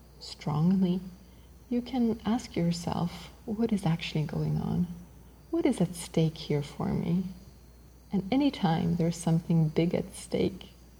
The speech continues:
it's good to take a breath, think about it. But just thinking about that, just trying to rethink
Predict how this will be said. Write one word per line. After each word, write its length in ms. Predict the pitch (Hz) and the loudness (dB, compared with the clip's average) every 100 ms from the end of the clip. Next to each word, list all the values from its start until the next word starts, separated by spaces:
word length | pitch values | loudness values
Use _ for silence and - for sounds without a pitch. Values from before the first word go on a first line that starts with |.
| - | -6
it's 240 | 254 240 - | -6 -6 -6
good 280 | - 254 233 - | -2 -2 -2 -2
to 360 | 170 170 - 190 - - - | 0 2 0 -4 -8 -18 -12
take 240 | - 208 | 0 2
a 60 | 226 | 4
breath, 500 | 202 180 180 - - - - - - - - - - - - - - | 6 6 6 -2 -12 -16 -20 -20 -20 -18 -20 -20 -20 -20 -20 -20 4
think 200 | 202 208 | 4 6
about 380 | 190 185 180 175 | 4 4 4 4
it. 240 | 175 - - - - - - - - | 0 -2 -12 -18 -20 -20 -20 -20 -2
But 340 | 196 202 196 202 - - - - - - - | 2 4 4 2 -4 -16 -20 -20 -20 -20 -12
just 480 | - 302 311 - - - - | -4 -2 -2 -10 -12 -16 2
thinking 480 | 180 214 190 160 143 | 6 6 4 0 0
about 380 | 139 139 131 - | 0 -2 -4 -6
that, 380 | - - - - - - | -6 -4 -6 -10 -18 0
just 600 | 170 208 226 214 - - - - | 4 6 4 0 -8 -12 -16 -20
trying 580 | - - 185 202 196 170 | -8 0 4 6 6 6
to 640 | 170 - 180 170 156 156 170 - - - | 2 0 4 6 4 2 -2 -6 -4 2
rethink 920 | 160 208 269 - - 160 247 196 | 6 6 4 0 0 2 4 4